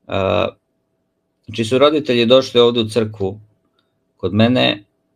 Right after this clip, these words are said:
sa sestrama i sa, sa zetom i preklinju me da mu pomognem.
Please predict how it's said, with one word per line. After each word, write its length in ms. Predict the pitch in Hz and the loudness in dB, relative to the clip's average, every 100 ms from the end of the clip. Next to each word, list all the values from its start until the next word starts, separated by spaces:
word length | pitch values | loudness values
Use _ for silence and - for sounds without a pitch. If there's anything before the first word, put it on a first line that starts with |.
| _ _ _ _ - | _ _ _ _ -20
sa 200 | - 95 71 57 | -4 0 0 -4
sestrama 720 | - 113 107 107 120 117 107 90 | -6 -2 -2 0 0 2 2 0
i 140 | 85 | -4
sa, 500 | 101 95 92 90 - | -8 -6 -4 -6 -8
sa 220 | - 95 | -8 -8
zetom 520 | 90 123 123 139 131 - _ _ _ _ _ _ _ _ _ _ _ - | -2 -2 2 0 0 -8 _ _ _ _ _ _ _ _ _ _ _ 0
i 200 | 131 113 | 0 2
preklinju 420 | 117 110 131 127 | 0 2 2 4
me 140 | 123 | 4
da 120 | 123 | 4
mu 140 | 120 110 | 2 2
pomognem. 540 | 120 110 95 85 - | 2 4 2 -2 -10